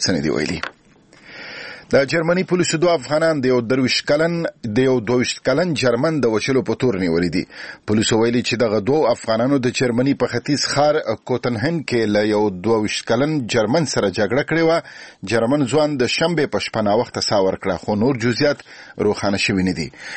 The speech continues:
د جرمني پولیسو څارنوالانو په یو لنډ بیان کې ویلي چې دوه افغان تباه د همدغه ځوان د وژلو په تور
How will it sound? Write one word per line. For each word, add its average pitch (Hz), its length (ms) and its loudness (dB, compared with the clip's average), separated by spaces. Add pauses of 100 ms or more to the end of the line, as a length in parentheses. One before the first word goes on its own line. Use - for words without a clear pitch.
(280)
د 110 180 4
جرمني 127 320 2
پولیسو 131 360 0
څارنوالانو 123 760 2
په 120 140 0
یو 113 80 2
لنډ 120 300 0
بیان 135 200 0
کې 139 80 -6
ویلي 135 220 2
چې 117 260 -2
دوه 120 160 2
افغان 120 320 -2
تباه 123 320 0
د 123 160 -4
همدغه 113 380 0
ځوان 123 180 0
د 110 160 2
وژلو 113 320 0
په 107 160 -2
تور 147 180 0